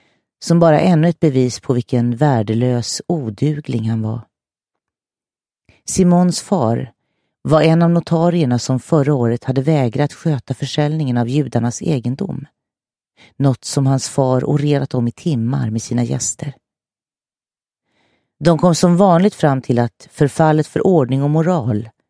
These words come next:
hade börjat när arbetarna fick rösträtt efter förra kriget. Han var ganska trött på att höra det, men kanske hade de rätt.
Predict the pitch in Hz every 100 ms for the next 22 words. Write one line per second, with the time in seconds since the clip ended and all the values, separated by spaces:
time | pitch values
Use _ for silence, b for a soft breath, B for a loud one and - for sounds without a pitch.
0 | _ _ _ - 131 135 147 120 113 127
1 | 120 160 131 127 131 - 123 127 - 143
2 | - - - 117 - 123 - - 127 127
3 | - - 147 139 - _ _ _ _ _
4 | _ _ _ _ _ _ _ _ _ 139
5 | 135 123 123 - 117 139 120 - 127 127
6 | 135 - 135 120 - _ _ _ _ -
7 | 151 160 156 165 151 170 170 196 - _
8 | -